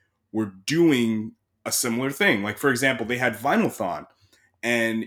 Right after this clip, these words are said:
each coll-, participating college station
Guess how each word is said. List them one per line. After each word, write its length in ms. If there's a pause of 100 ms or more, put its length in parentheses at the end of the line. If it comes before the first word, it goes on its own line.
each 540 (220)
coll-, 320
participating 840
college 260
station 440